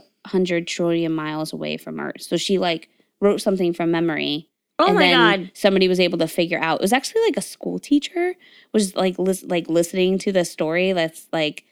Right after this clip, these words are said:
Speaker 1: on the news and was just like, "Let me take that paper," and, like, in her free time, like, really dove down
Speaker 2: Oh
Speaker 1: this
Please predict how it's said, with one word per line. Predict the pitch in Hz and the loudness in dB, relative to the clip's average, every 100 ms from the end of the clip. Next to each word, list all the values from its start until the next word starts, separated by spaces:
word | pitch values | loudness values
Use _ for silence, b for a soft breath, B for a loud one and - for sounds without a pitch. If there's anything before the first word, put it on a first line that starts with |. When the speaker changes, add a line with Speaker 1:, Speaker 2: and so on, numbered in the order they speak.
| _ _ | _ _
Speaker 1:
on | - 185 | 0 2
the | 180 | 2
news | 170 175 165 156 | 2 2 2 0
and | 156 | -4
was | 175 | -4
just | 190 190 | -6 -4
like, | 208 208 208 b b b | 0 2 0 b b b
"Let | 339 | -2
me | 480 | -2
take | 480 403 392 | -2 -2 0
that | 381 | -2
paper," | 302 330 - 214 | 0 2 2 2
and, | 185 175 | 2 0
like, | 170 - | -2 -4
in | 156 | -4
her | 165 170 | -2 -4
free | 214 214 | -2 -2
time, | 208 165 160 160 | -2 -4 -2 -2
like, | 156 151 - - | -2 -4 -8 -4
really | 160 156 156 | -2 0 0
dove | 165 156 156 | 0 0 0
down | - 311 | 0 2
Speaker 2:
Oh | |
Speaker 1:
this | 381 | 4